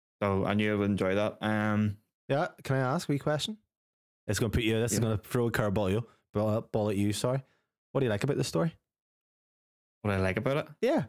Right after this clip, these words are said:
Speaker 2: <laughs>
Speaker 1: Um, fuck, I don't know.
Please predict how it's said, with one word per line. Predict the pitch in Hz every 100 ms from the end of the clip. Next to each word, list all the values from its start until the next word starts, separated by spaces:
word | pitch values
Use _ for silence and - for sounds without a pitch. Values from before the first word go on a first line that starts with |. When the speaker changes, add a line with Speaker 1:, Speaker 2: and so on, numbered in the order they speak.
| -
Speaker 2:
<laughs> | 113 - - - - - _ _ _ -
Speaker 1:
Um, | 117 131 135 139 135 113 _ _ _ _ _ _ _ _ _ _ _ - -
fuck, | 165 -
I | -
don't | -
know. | 107 170